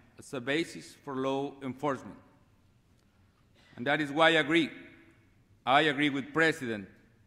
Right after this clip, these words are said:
who said the new law carries a great amount of risk when core values that we all care about are breached. I don't want to deepen the gap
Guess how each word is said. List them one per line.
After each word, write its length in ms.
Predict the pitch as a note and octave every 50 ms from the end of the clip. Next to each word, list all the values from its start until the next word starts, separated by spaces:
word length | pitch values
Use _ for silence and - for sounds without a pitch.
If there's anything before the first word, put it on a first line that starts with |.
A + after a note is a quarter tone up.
| _ _ _ _ _ _ _ _ _ _ _ _ _ _ _ -
who 80 | G#2
said 420 | - - - D3+ C#3+ C#3+ D3 C#3+ - - - - - - _ _ _ _ _ _ _ _ _ _ -
the 60 | F#2
new 160 | G#2+ B2+ D3+
law 420 | D#3+ D#3 D3+ D3+ D#3 D#3 E3 D#3+ - - - - - _ _ _ _ _ _ _ _ _ _ _ _ _ _ _ _ _
carries 400 | - D#3+ D3+ D3+ D3+ C#3+ C3 -
a 40 | C3+
great 300 | G#2+ G2+ C3+ D3+ D#3+ -
amount 300 | - C#3+ C#3+ C#3+ D3 C#3+
of 120 | C3+ A#2 A#2+
risk 340 | C#3 C3+ A#2+ - - - - - - _ _ _ _ _ _ _ _ -
when 200 | G2+ G#2+ G#2+ F#2+
core 240 | - C3+ C#3+ C#3+
values 520 | C3+ B2+ C3+ C3+ C#3 C3+ C#3 C3+ C3 C3+ C3+ - - - - _ - _ _ G#2
that 180 | F#2+ G2+ G2 G#2
we 200 | A#2 C#3+ D#3 D#3
all 120 | D#3 C#3+
care 220 | - - D3 C3+
about 380 | B2+ A2 G#2 A#2 A2 G#2+ G#2 G2+ - - - - _ _ _ _ _ -
are 120 | G#2 G#2
breached. 400 | G2 G2+ A2 G#2 - - - - - _ _ _ _ _ _ _ _ _ _ _ _ _ _ _ _ _ _ _ _ _ _ _ _ _ _ _ _ _ _ _ _ _ _ -
I 260 | G#2 A#2 C#3+ D#3 E3
don't 220 | D#3+ E3+ E3+ E3 C#3+
want 320 | D#3+ D#3+ D#3 D#3+ D3+ -
to 80 | - C3+
deepen 420 | A#2 G#2 D3 D#3+ D#3 C3+ - - - - - - _ _ _ _ _ _ _ _ _ _ _ _ _ _ _ _ -
the 100 | G#2 A#2
gap 400 | G2 C#3 C#3+ B2+ F#2+ - - -